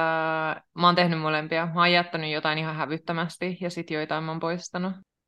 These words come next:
Riippuu siitä, että jos mä toivon, että se ei oo niinku niin kännykkäaddikti kuin mä. Koska siis multa ei vaan ultimaattisesti, no siis mä oon yksityinen, mutta multa ei vaan siis jäisi,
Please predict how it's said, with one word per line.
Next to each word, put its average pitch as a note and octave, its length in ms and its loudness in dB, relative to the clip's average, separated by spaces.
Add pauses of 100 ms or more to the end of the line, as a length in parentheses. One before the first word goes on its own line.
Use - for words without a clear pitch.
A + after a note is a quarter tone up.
(120)
Riippuu F3 420 0
siitä, D#3+ 320 -2
että D3+ 160 -4
jos D3+ 140 -6
mä E3 80 -4
toivon, D#3 380 -2
että D3+ 160 -12
se D#3 100 -2
ei C#3+ 140 -4
oo C#3+ 60 -6
niinku C#3 220 -10
niin D3 240 -8
kännykkäaddikti D3 840 -4
kuin D3+ 140 -8
mä. D#3 380 -4
Koska E3+ 280 -6
siis E3 160 -4
multa E3+ 340 2
ei D#3 180 0
vaan D3+ 260 -2
ultimaattisesti, D#3 880 -6 (380)
no D#3+ 160 -4
siis D3+ 160 -4
mä F3 60 6
oon E3 80 2
yksityinen, D#3+ 480 -4 (400)
mutta D#3+ 420 0 (720)
multa F3+ 300 4
ei D#3+ 120 6
vaan D3+ 160 0
siis D3+ 200 -8
jäisi, D3+ 440 -4